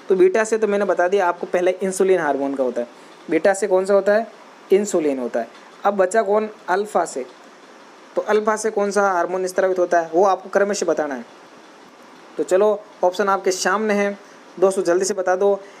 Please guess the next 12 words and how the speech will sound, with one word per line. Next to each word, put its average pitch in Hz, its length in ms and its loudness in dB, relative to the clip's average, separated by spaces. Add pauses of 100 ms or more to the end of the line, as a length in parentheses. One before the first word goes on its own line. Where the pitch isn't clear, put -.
(220)
एपिनेफ्रिन, 208 760 0
ग्लूकागोन, 202 800 0 (140)
इंसुलिन 202 480 0
या 185 100 4
ग्लूकागोन, 190 580 2 (840)
ग्लूकागोन 214 480 2
या 208 100 0
इंसुलिन, 202 580 2 (440)
तो 220 140 -12
इंसुलिन 208 420 2
या 208 140 0 (440)
एपिनेफ्रिन। 165 580 0